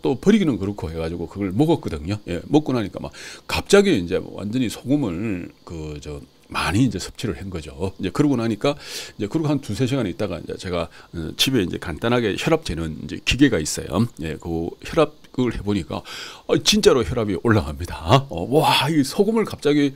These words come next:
어, 많이 먹으면 당연히 혈압이 올라가죠. 근데 이제 여러분들이 이제 소금을 먹으면 그 다음에 어떻게 됩니까? 어, 짜게 먹으면 그 다음에 어떻게 되죠? 그렇죠. 어, 물이 당깁니다. 어, 그래서 이제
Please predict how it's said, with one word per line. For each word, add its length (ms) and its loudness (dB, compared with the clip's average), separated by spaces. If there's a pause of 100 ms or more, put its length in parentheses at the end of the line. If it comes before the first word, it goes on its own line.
(120)
어, 180 -2
많이 160 2
먹으면 300 2
당연히 280 2
혈압이 360 2
올라가죠. 600 6 (400)
근데 260 4 (300)
이제 120 2
여러분들이 320 4
이제 140 0
소금을 360 0
먹으면 460 4 (140)
그 80 2
다음에 380 6
어떻게 240 2
됩니까? 420 0 (540)
어, 120 -8
짜게 240 6
먹으면 400 6
그 100 -2
다음에 140 4
어떻게 180 -4
되죠? 300 -2 (220)
그렇죠. 680 0 (160)
어, 260 -6
물이 380 4
당깁니다. 840 -4 (280)
어, 240 -12
그래서 240 6
이제 220 6